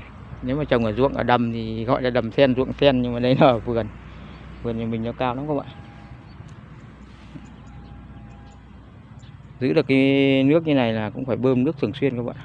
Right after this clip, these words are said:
Để hai ba hôm nó lại khô ngay. Nước nó hao đi rất là nhanh. Này, những cái bờ này, những con dế, con giun nó đục này, làm cho,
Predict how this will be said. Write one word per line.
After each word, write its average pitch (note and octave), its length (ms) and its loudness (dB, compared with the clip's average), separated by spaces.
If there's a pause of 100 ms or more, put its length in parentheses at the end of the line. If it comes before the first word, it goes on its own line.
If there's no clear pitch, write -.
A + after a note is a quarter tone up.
(1120)
Để A#2+ 180 0
hai B2+ 180 -2
ba B2+ 100 2
hôm B2+ 200 2
nó B2 80 0
lại C3 100 -4
khô C3 260 -2
ngay. B2+ 100 -2 (1120)
Nước D3 180 -4
nó C#3 420 4
hao C3+ 260 4
đi B2+ 80 0
rất E3 140 -2
là D#3 60 -2
nhanh. B2+ 220 2 (1500)
Này, B2 80 0
những C3 140 0
cái D3 80 0
bờ B2 240 8
này, A2+ 180 2
những B2 120 0
con C3 180 4
dế, C3 200 6
con D#3+ 160 2
giun C#3+ 180 4
nó C#3+ 540 4 (580)
đục B2+ 260 2
này, B2 100 -6 (560)
làm A#2 220 -2
cho, B2 300 0